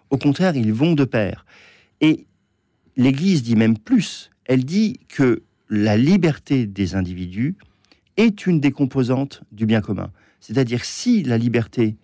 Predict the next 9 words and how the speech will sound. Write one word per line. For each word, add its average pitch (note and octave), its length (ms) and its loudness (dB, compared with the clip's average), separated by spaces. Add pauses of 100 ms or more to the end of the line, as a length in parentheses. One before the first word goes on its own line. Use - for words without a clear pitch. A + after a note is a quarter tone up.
et G2+ 60 -6
les G#2 120 0
droits A#2 220 -2
des G#2 160 -4
individus G2 540 -4 (400)
ne A#2 160 2
sont C#3 180 -6
pas A#2 160 -4
garantis, G2+ 580 -4